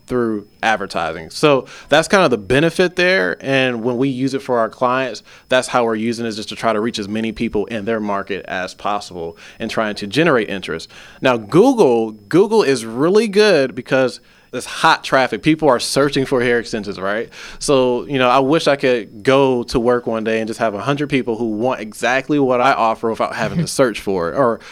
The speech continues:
Speaker 1: having to sell to them. So that's why Google's very good. But like Mikey said,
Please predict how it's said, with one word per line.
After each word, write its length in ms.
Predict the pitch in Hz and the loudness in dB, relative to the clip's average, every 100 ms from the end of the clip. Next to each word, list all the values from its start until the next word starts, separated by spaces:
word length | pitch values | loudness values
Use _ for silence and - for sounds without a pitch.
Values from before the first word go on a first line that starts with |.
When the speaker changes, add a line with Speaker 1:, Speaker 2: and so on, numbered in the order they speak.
| 123 | -4
Speaker 1:
having 280 | 170 147 135 | 0 0 -2
to 300 | - 120 110 | 0 0 0
sell 460 | 101 - 165 151 139 | -4 2 4 4 2
to 100 | 117 | -2
them. 300 | 101 90 - - - | -4 -8 -12 -20 -18
So 140 | - 135 | -2 2
that's 240 | 165 175 | 2 4
why 160 | 175 123 | 2 4
Google's 340 | 147 143 117 | 2 2 0
very 340 | 104 131 131 | 2 4 4
good. 380 | 113 117 135 143 | 2 2 2 0
But 160 | 127 110 | -2 0
like 180 | 113 104 | 0 -2
Mikey 360 | 107 113 139 | -4 -4 -4
said, 440 | 135 196 170 143 | 0 4 4 2